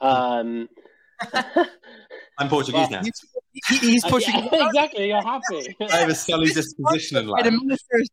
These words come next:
Speaker 3: Tourism of Portugal.
Speaker 1: Um, yeah, I mean, I think what's interesting, I think Mando is right. I think the stress is on the consumer, but the interesting thing is, like, psycho-, all of this, all interest rates and all this stuff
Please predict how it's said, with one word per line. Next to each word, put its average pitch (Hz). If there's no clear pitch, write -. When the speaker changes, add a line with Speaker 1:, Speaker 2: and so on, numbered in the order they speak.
Speaker 3:
Tourism 202
of 220
Portugal. 127
Speaker 1:
Um, 294
yeah, 170
I 143
mean, 147
I 143
think 185
what's 160
interesting, 139
I 143
think 190
Mando 139
is 120
right. 117
I 120
think 127
the 120
stress 120
is 117
on 113
the 113
consumer, 110
but -
the 147
interesting 156
thing 123
is, 117
like, 110
psycho-, 110
all 196
of 175
this, 160
all 175
interest 196
rates 180
and 143
all 143
this 135
stuff 123